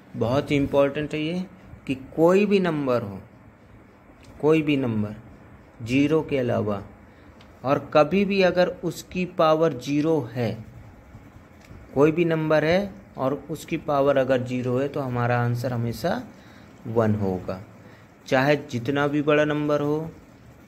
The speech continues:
जैसे नाइंटी नाइन की power zero, तो भी आंसर वन होगा, चाहे जितना छोटा नंबर हो,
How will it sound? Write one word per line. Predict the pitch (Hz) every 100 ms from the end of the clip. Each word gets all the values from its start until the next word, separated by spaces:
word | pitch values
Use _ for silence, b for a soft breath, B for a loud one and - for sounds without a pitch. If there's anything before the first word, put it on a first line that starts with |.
| -
जैसे | 117 110 123
नाइंटी | 120 117 117 120 113
नाइन | 120 131 135
की | 127
power | - 131 131 135
zero, | 123 135 143 151 156 - - -
तो | 110
भी | 110 117
आंसर | 113 117 117 127
वन | 120 127
होगा, | 127 127 135 135 147 B B B B -
चाहे | 123 120 120
जितना | 117 113 120
छोटा | 120 120 113 113
नंबर | 131 135 139 139 135
हो, | 143 147